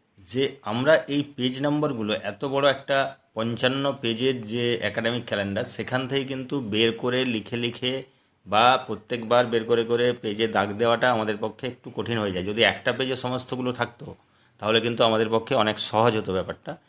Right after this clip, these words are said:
কিন্তু সেই সহজ ব্যাপারটা তো নেই। এখানে টোটাল পঞ্চান্নটা পেজ দিয়ে দিয়েছে। তিনটে যদি আমি একাডেমিক ক্যালেন্ডার ধরি, তাহলে প্রায় দেড়শোখানা পেজ আপনাকে ঘেঁটে, আপনাকে পেজ নম্বরগুলো বের করে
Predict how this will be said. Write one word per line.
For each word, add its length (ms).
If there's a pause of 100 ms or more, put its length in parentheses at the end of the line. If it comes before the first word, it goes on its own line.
(200)
কিন্তু 180 (140)
সেই 180 (840)
সহজ 300
ব্যাপারটা 340
তো 40 (120)
নেই। 140 (140)
এখানে 180 (460)
টোটাল 340
পঞ্চান্নটা 540
পেজ 120 (100)
দিয়ে 180
দিয়েছে। 320 (340)
তিনটে 320 (100)
যদি 140 (100)
আমি 140 (400)
একাডেমিক 340
ক্যালেন্ডার 320 (100)
ধরি, 240
তাহলে 240
প্রায় 240
দেড়শোখানা 520 (120)
পেজ 160 (100)
আপনাকে 280 (160)
ঘেঁটে, 280 (120)
আপনাকে 280 (100)
পেজ 120 (100)
নম্বরগুলো 400 (180)
বের 160 (100)
করে 140